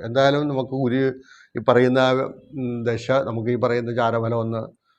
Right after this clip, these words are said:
വ്യക്തമായിട്ട് നമുക്ക് പറയാം. "ഓം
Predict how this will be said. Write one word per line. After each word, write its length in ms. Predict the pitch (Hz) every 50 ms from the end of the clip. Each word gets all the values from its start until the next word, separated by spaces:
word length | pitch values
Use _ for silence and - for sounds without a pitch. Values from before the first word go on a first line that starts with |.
| _ _ -
വ്യക്തമായിട്ട് 440 | 113 - 117 117 117 113 110 98 113
നമുക്ക് 300 | 110 110 92 113 113 110 - - - -
പറയാം. 340 | - 113 113 113 117 120 120 - - _ _ _ _ _ _ _ _ _ _ _ _ _ _ _ _ _ _ _ _ _ _ _ - -
"ഓം 460 | 107 107 110 110 110 110 110 110